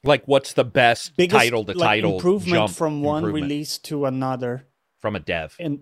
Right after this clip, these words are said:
Speaker 1: I thought he
Speaker 2: and
Speaker 1: meant
Speaker 2: for
Speaker 1: company, but he doesn't,
Speaker 2: Hmm.
Speaker 1: obviously.
Speaker 2: For me, easily, dude, um, Assassin's Creed, when they jumped
Speaker 1: Oh,
Speaker 2: to,
Speaker 1: that's a good point. One to
Speaker 2: to
Speaker 1: two?
Speaker 2: Origins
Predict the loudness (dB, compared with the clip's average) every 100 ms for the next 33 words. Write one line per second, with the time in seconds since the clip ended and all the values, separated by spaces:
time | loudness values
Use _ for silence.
0 | 0 2 4 2 2 -2 2 2 2 -2
1 | -2 -2 -4 -6 _ -18 -12 -6 -6 -4
2 | -6 -6 -8 -14 -20 -20 _ _ _ _
3 | _ _ _ -10 -2 0 0 -4 -4 -4
4 | -2 -2 0 0 0 0 -6 -6 -4 -4
5 | -6 -10 _ _ _ _ _ _ _ -8
6 | -4 -4 -4 -8 -8 -4 -4 -4 -10 _
7 | _ -2 0 2 0 0 -2 -2 0 4
8 | 6 6 6 4 0 -4 -6 -4 -8 -8
9 | -6 -2 0 0 0 2 4 2 0 -2
10 | -4 -10